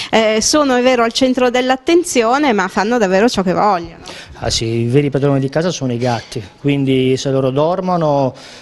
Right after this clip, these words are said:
Speaker 2: eh, le persone sanno che non devono disturbarli. Se li vedono, eh, e i gatti vogliono interagire, ben venga. Se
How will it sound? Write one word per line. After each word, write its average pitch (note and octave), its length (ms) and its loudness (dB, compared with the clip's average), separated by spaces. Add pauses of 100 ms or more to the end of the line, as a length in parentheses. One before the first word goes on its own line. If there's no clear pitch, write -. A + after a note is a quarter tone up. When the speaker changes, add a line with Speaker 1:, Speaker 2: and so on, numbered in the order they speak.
(120)
Speaker 2:
eh, B2+ 760 -4
le C3+ 220 -2
persone D3+ 580 -2
sanno C#3+ 380 -2
che C3+ 60 0
non C3 120 -2
devono B2+ 640 -2
disturbarli. B2+ 720 -4 (320)
Se - 200 -2
li D3 120 0
vedono, F3 480 0 (540)
eh, B2+ 420 -2
e D3 60 0
i C3 60 0
gatti C#3 320 -2
vogliono C3 240 0
interagire, C#3+ 920 -2
ben C3 260 -2
venga. B2 460 -4
Se B2+ 640 -2